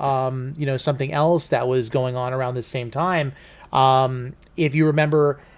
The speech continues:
there was a TikTok trend that was happening just the last couple weeks where people were telling their loved ones that celebrities had died when they hadn't. Did you see this on TikTok?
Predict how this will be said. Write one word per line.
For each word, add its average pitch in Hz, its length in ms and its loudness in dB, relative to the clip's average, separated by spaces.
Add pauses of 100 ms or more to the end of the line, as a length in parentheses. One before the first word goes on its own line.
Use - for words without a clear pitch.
there 175 120 8
was 170 140 8
a 151 40 6
TikTok 202 460 2
trend 139 240 -2
that 131 100 -2
was 127 140 -6
happening 131 380 -4
just 117 140 -8
the - 60 -8
last 123 280 -2
couple 123 220 -6
weeks 220 440 -6 (460)
where 147 560 6 (100)
people 170 320 0
were 156 140 2
telling 147 300 -2
their 127 120 -2
loved 147 300 2
ones 123 340 -4
that 127 220 -4
celebrities 135 580 -2
had 113 240 -6
died 117 520 0
when 117 120 -6
they 113 120 -6
hadn't. - 600 -12 (540)
Did 123 120 -6
you 139 100 -8
see 156 180 -4
this 165 180 -4
on 170 120 -2
TikTok? 190 420 0